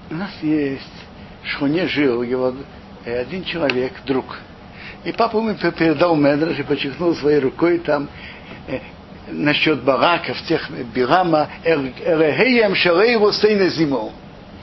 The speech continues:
что Бог ненавидит разврат, и если есть разврат, то это делает опасность всему еврейскому народу.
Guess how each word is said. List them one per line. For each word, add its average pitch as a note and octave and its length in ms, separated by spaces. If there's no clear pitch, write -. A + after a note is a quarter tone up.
что - 180
Бог G#3+ 240
ненавидит E3+ 580
разврат, C3 600
и C#3 40
если F3+ 320
есть G3+ 240
разврат, A3 640
то G3+ 80
это F#3+ 160
делает G3+ 380
опасность F#3 500
всему D3 200
еврейскому C#3 500
народу. A#2 360